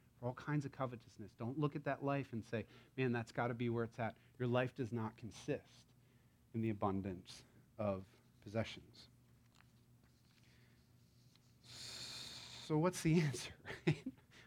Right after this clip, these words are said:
What's the answer? Um, Donna read this, this beautiful passage in Philippians four,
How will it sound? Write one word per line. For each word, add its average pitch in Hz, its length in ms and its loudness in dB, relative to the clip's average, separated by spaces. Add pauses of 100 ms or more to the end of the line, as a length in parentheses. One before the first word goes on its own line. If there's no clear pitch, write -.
(120)
What's - 240 0
the 127 160 2
answer? 123 360 0 (880)
Um, 113 520 8 (1160)
Donna 123 460 10
read 120 200 4
this, 110 300 0 (120)
this 117 220 2 (280)
beautiful 135 300 8 (100)
passage - 540 -4
in 117 280 2
Philippians 120 480 2
four, 104 220 -2